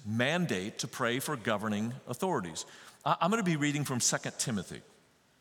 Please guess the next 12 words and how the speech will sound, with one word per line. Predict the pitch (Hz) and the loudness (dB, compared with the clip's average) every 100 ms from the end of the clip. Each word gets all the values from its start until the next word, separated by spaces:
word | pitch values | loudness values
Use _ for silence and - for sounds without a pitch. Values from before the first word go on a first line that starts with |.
| _ _ - - - | _ _ -10 -10 2
First | - 247 226 | 4 6 6
of | 156 | 6
all, | 135 131 147 | 6 4 4
then, | 135 135 | 2 4
I | 135 147 | 4 4
urge | 165 170 170 135 | 4 4 4 6
that | 151 143 - | 6 6 4
supplications, | - 180 233 - 127 127 143 | 6 4 2 0 0 0 -2
prayers, | - 120 113 117 | 2 4 4 2
intercessions, | 170 175 - 151 - 147 - | 2 2 4 2 2 0 0
and | 143 | 0
thanksgiving | - 151 147 135 131 110 107 | 2 0 2 2 2 2 0